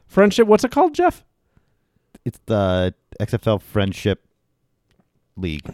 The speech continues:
Speaker 1: I'm
Speaker 2: X-
Speaker 1: probably gonna get a demerit for not remembering, actually.
Speaker 2: Extra Friendship League is what it should be called, 'cause it's the X F L.
Speaker 1: That's a really good idea, I think.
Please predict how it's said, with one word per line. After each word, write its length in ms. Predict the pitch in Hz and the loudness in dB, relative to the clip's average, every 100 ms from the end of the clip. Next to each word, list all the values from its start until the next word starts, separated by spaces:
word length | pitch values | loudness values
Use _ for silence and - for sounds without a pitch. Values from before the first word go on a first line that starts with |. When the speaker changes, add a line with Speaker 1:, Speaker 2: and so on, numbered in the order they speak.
| - - | -18 -10
Speaker 1:
I'm 100 | 98 | -4
Speaker 2:
X- 120 | 143 147 | -2 2
Speaker 1:
probably 300 | 165 185 170 | 4 6 4
gonna 160 | 156 | 2
get 140 | 143 147 | 0 -2
a 80 | |
demerit 460 | 135 147 147 151 131 | -2 0 2 2 2
for 140 | - | -4
not 220 | 131 131 135 | -4 -4 -4
remembering, 480 | 127 123 117 110 | -6 -6 -6 -8
actually. 340 | 110 107 - 113 | -8 -12 -8 -6
Speaker 2:
Extra 320 | 113 - 104 | -6 -2 -2
Friendship 480 | - 101 92 90 - | 0 -2 -2 -8 -10
League 240 | - - - _ - - - _ | -18 -20 -20 _ -20 -20 -20 _
is 80 | 90 | -16
what 100 | 85 | -16
it 60 | - | -16
should 140 | 90 | -20
be 80 | - | -20
called, 280 | - - - _ | -20 -20 -20 _
'cause 160 | - 80 | -18 -18
it's 100 | 71 | -14
the 120 | 85 | -14
X 120 | 73 | -14
F 60 | - - | -18 -20
L. 80 | - _ _ - | -20 _ _ -12
Speaker 1:
That's 400 | 120 - - - _ _ | -12 -12 -16 -20 _ _
a 120 | - 131 | -8 -6
really 340 | 120 123 123 | -6 -6 -4
good 160 | 120 117 | -6 -8
idea, 440 | 117 117 110 107 _ _ _ _ _ | -6 -8 -10 -14 _ _ _ _ _
I 100 | 117 | -16
think. 340 | 107 113 120 | -14 -16 -20